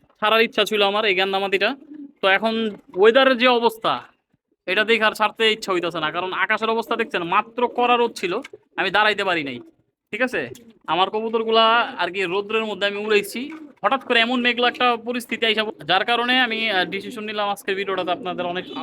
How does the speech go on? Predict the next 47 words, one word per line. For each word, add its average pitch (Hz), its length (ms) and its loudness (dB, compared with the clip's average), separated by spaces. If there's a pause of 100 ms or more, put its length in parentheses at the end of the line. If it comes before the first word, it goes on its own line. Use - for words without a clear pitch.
(100)
সুন্দরভাবে 190 380 -2
একটা 175 160 -2
আলাপ 185 180 -2
আলোচনা 190 380 -4
করতে 190 180 -6
পারবো। 196 220 -2 (340)
এখন 135 220 -4
ওয়েদারটা 214 360 -2
খুবই 247 260 -2
ভয়াবহ 208 400 4
হয়ে 220 100 0
যে-, 208 180 -8
হয়ে 202 140 0
যেতেছে, 214 320 -6 (440)
হয়তো 180 160 -2
বা 208 60 -2
তুফানও 220 380 0
আসতে 175 240 -4
পারে, 135 180 -2
ঠিক 202 220 -2
আছে? 226 140 -2
বাতাস 190 240 0
ধরে 147 160 2
দেখেন, 131 240 -8 (920)
ঠিক 185 100 -2
আছে? 175 260 -2
দেখেন 170 260 -2
বাম 175 200 4
কিভাবে 180 280 -4
লড়তেছে 170 340 -6
আমার 127 160 -8 (300)
বাতাসে। 151 340 -6 (840)
তো 170 80 -2 (300)
জানি 208 180 0
না 233 100 0
কবুতর 240 320 -2
উড়াইতে 240 280 2
খাইতে 220 200 -2
পারবো 220 220 0
কিনা। 226 180 -2
আজকে 220 360 -2
আমি 233 140 0
এখানে 233 240 -2
দুইটা 240 260 -2
নতুন 247 280 -4
কবুতর 254 320 -2
দিছি, 226 400 -2